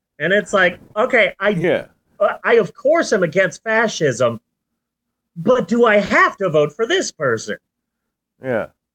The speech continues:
Speaker 1: Well, I guess I'm, uh, between a rock and a hard place. I will choose this person only because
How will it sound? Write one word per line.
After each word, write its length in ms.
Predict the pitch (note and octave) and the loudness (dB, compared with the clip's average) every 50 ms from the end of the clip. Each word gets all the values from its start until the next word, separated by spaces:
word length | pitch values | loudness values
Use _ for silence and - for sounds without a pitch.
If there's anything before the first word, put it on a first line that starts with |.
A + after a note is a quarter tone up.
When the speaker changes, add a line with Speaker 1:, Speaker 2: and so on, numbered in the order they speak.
| _ _ _ _ _ _ _ _ _ _ - | _ _ _ _ _ _ _ _ _ _ -4
Speaker 1:
Well, 240 | D3 E3+ B3 C#4+ | -2 0 2 2
I 160 | C#4 A#3 F#3+ F3 | 2 2 0 0
guess 320 | D3+ F3+ F#3 G#3 G#3 - | 0 0 0 0 0 0
I'm, 320 | G3+ G3 F#3+ F#3 F#3 F3+ _ - | 0 0 0 0 -2 -6 _ -6
uh, 100 | E3 E3 C#3+ - | -8 -8 -8 -8
between 300 | C#3+ - - G3+ G3+ G3 | -18 -16 -8 -6 -4 -4
a 80 | F#3+ | -2
rock 240 | F#3 F#3+ F#3+ G3 F#3+ | 0 0 0 0 0
and 100 | G#3+ F#3+ | -2 -2
a 80 | F#3 F3+ | -2 0
hard 240 | B3 D4+ D#4 G#3 | 0 0 -2 -2
place. 280 | - E3+ E3 D#3+ E3 - _ _ _ _ _ _ _ _ | -2 -2 -2 -2 -2 -4 _ _ _ _ _ _ _ _
I 160 | - D#3+ E3+ E3+ | -4 -2 0 0
will 320 | F3 F3+ F#3+ F#3 F#3 E3 | 2 2 2 2 0 -2
choose 540 | - - - - D#4 E4+ E4+ E4+ C#4+ F#3 D3+ | -4 -8 -4 -2 0 2 2 0 0 -2 -2
this 240 | F3+ G#3 G3 - _ | -2 -2 -2 -2 _
person 580 | - D#4+ D4+ D4 G#3 - E3 C#3 B2+ D3 - _ _ _ _ _ _ _ _ _ _ _ _ _ _ _ _ _ _ - | -6 -4 -4 -4 -2 0 -2 -2 -2 -2 -8 _ _ _ _ _ _ _ _ _ _ _ _ _ _ _ _ _ _ -2
only 480 | A3 C4+ B4 A#4+ A4 F4+ E4 D4 B3+ A3 | 2 4 6 6 6 4 2 0 0 0
because 920 | F#3 G3+ G3 - - G#3+ F#3 D3+ C#3+ C3+ C3+ C#3+ F#3 A3+ G#3+ - - | 0 0 -2 0 0 2 4 4 4 4 4 4 2 0 -2 -6 -12